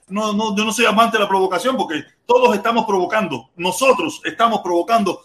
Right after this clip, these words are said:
a los norteamericanos que no les gusta nuestra presencia en Estados Unidos, si lo miramos todo desde ese punto de vista. Pienso que, que tiene su forma de pensar,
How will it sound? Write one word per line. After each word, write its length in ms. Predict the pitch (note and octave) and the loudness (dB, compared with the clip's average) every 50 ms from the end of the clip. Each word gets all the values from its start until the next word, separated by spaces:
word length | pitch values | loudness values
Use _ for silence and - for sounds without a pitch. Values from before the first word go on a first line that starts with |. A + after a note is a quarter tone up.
| _ _ | _ _
a 100 | D#3 D#3+ | -2 -2
los 120 | E3+ E3 | 0 0
norteamericanos 680 | D#3 F3 E3+ - E3+ E3 E3 D#3+ E3+ E3 - G#3+ F3+ C#3 | -2 -4 -2 -2 -2 -2 0 -2 0 0 0 0 0 -2
que 80 | C#3+ D3+ | -4 -6
no 100 | F3 G3 | -4 -2
les 100 | G3+ F#3+ | -2 -2
gusta 240 | A3 A3+ G#3 F#3+ | -2 -2 -2 -4
nuestra 220 | E3 D#3 - D#3 C3 | -4 -4 -6 -8 -8
presencia 360 | C#3+ C#3 C#3 G3+ A3 G3 E3 | -6 -6 -6 -6 -6 -6 -8
en 40 | D3 C3 | -10 -8
Estados 300 | - C#3 C#3 D3+ - - | -6 -6 -6 -6 -6 -6
Unidos, 260 | A3 B3+ A3+ D3+ - - _ _ | -4 -4 -4 -4 -6 -12 _ _
si 120 | - D3 | -12 -8
lo 80 | D3 D3 | -6 -6
miramos 340 | C#3+ C#3+ D#3 F3 F#3 E3+ F3 | -4 -4 -4 -4 -4 -4 -4
todo 240 | - F3 F3 E3+ E3 | -4 -2 0 0 0
desde 120 | D#3 - | -2 -4
ese 80 | D3+ D3 | -6 -8
punto 200 | D#3 D3+ D3+ D3+ | -8 -6 -6 -4
de 40 | D3 D3+ | -4 -4
vista. 240 | C#3+ C#3 D3 C#3 | -4 -4 -6 -8
Pienso 300 | - G3+ A3+ A#3+ A#3+ B3 | -6 -4 -4 -2 -2 -2
que, 240 | G#3+ G3+ F#3 D#3+ - - _ _ _ _ | -2 -2 -4 -4 -6 -12 _ _ _ _
que 120 | - F3+ | -8 -6
tiene 180 | F#3 B3 B3+ B3+ | -2 0 0 0
su 80 | A#3+ A#3+ | 2 2
forma 240 | B3 B3+ B3 B3 | 2 4 4 2
de 80 | B3 A#3+ | 2 2
pensar, 500 | A#3 B3 A#3+ A#3+ C#4 C#4 D4 C4 - - | 2 2 2 0 0 -2 -2 -4 -8 -14